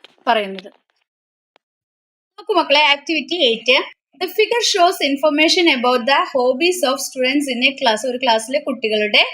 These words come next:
ഹോബീസിനെ കുറിച്ചുള്ള ഒരു ഇൻഫർമേഷൻ അടങ്ങിയ ഒരു, ഏ, ഗ്രാഫാണ് നമുക്ക് തന്നിട്ടുള്ളത്. നോക്കൂ, ഇതിന്റെ,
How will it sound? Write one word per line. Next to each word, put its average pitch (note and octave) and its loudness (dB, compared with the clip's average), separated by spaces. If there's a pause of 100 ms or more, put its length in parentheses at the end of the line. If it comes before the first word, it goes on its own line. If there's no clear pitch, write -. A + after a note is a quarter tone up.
(400)
ഹോബീസിനെ G4 0
കുറിച്ചുള്ള C#4 0
ഒരു B3 0
ഇൻഫർമേഷൻ C4 -2
അടങ്ങിയ A3 0
ഒരു, C4 2 (320)
ഏ, A3+ 4
ഗ്രാഫാണ് B3 -2
നമുക്ക് A3+ -12
തന്നിട്ടുള്ളത്. G#3 -2 (600)
നോക്കൂ, F#4 0
ഇതിന്റെ, F4 0